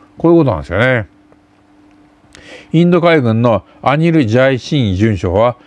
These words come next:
この問題についてコメントし、人民解放軍海軍は二千十九年以来、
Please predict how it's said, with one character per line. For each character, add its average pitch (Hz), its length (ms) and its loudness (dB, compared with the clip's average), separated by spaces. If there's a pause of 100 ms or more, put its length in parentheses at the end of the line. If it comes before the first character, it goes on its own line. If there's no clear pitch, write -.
(120)
こ 156 140 0
の 156 60 2
問 156 160 2
題 147 180 0
に 127 40 -6
つ - 80 -2
い 135 80 0
て 147 80 -2
コ 120 140 -2
メ 104 80 -2
ン 90 40 -6
ト 87 80 -6
し、 127 280 -2 (180)
人 143 180 2
民 151 180 2
解 147 180 2
放 135 180 0
軍 120 160 -6
海 123 220 0
軍 95 100 -6
は 98 220 -2 (260)
二 127 100 -2
千 139 280 0
十 131 240 2
九 131 200 0
年 95 220 -2 (220)
以 131 80 2
来、 98 180 0